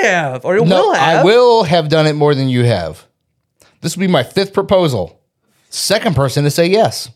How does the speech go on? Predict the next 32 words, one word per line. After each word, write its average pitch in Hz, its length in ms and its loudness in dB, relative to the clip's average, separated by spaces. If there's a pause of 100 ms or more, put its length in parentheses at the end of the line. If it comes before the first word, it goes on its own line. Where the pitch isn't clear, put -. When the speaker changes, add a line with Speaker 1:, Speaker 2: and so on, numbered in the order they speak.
Speaker 2:
<laughs> - 400 -14
Speaker 1:
Wait, - 1120 -4
are 156 80 0
you 170 140 -4
serious? 170 380 -6
I 156 80 0
haven't 185 200 4
Speaker 2:
No. 262 100 2
Speaker 1:
known 151 120 0
you 135 40 -4
that 156 240 0
long. 139 400 -2
Speaker 2:
No. 165 480 0
Speaker 1:
I've 175 140 -2
known 196 220 -2
you 180 80 0
only 175 180 0
for 143 180 -8
a 135 60 -6
decade, 123 560 -4
so 131 160 -6
I 131 140 -4
mean, 127 240 -10
Speaker 2:
<laughs> - 360 -6
That's 139 320 -2
Speaker 1:
not 139 180 0
Speaker 2:
true. 147 100 0
Speaker 1:
even. 113 180 -4
It's 120 80 -16
been 123 140 -12
nine 107 220 -10
years, 110 420 -14